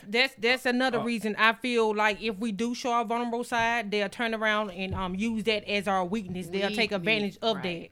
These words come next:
Speaker 1: that.
Speaker 2: But see, okay,
Speaker 1: Um,
Speaker 2: it, it has to be something to cause you to see it that way, though, straightforward. You know what I'm saying?
Speaker 1: Like I said, from pa-, some, some of it is from, like, a past relationship. We've,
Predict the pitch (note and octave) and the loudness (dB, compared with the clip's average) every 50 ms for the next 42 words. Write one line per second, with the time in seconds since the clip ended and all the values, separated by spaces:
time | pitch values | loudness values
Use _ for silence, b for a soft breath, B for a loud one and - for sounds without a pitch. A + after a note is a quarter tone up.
0 | _ - - E3+ - - - A#3 G#3 F#3 G3+ G3+ G3 G3+ F#3 F3+ F3 F3+ A#3 A3 | _ -4 0 2 2 2 0 0 2 4 4 6 6 6 6 4 2 0 0 0
1 | - F#3 G#3+ - E3 G3 B3+ A#3+ G#3 G3 F#3+ G#3+ G3 - A#3+ A3+ G3 F#3+ F#3 - | 0 0 -2 0 0 0 0 0 -2 -2 -2 -2 -2 -2 -2 -4 -2 -4 -2 -2
2 | - F#3+ F#3 F3+ F3 F3 F#3 F3 E3 - - B3+ B3+ A3 E3+ D#3 D3 C3+ C3 C3 | 0 0 2 2 2 2 0 0 0 -2 -2 -2 -2 -2 -2 0 -2 0 0 -2
3 | B2+ A#2+ A#2 G#2+ G2+ - - A#2+ G#2+ G#2 - C3 B2+ C3+ D3 E3 F3 E3+ E3 D3 | -2 -2 -2 -4 -6 -6 -6 -6 -6 -4 -4 -2 -2 -2 -2 -2 -4 -4 -4 -2
4 | - G#3+ G#3+ A3 F3 B3+ B3+ B3 - D#4+ F4 E4+ B3 A3 - A3+ A3+ - A#3+ B3 | 4 4 4 6 6 4 4 4 4 4 6 6 4 2 2 0 0 2 2 2
5 | A3 - B3 A#3+ C4 - - - - B3 C4 C4+ C#4 C4+ C4 B3+ B3 C#4+ D#4+ D#4 | 2 2 0 0 0 -2 -2 2 2 4 4 4 4 2 2 0 0 0 0 -2
6 | - C#4 B3+ A#3+ A3+ G#3 G#3 - F#3 - - A#3 G#3+ G#3 G3 - G3 G#3 G3+ F#3+ | -2 -2 -2 0 0 0 0 -2 -2 0 2 2 2 2 0 0 -2 -2 -2 -2
7 | - F#3 - A3+ G#3 G3 F#3 G#3 A3 A3+ A3 G#3 G3 | -4 -8 -4 -4 -4 -2 -2 -2 -2 -2 -2 -4 -6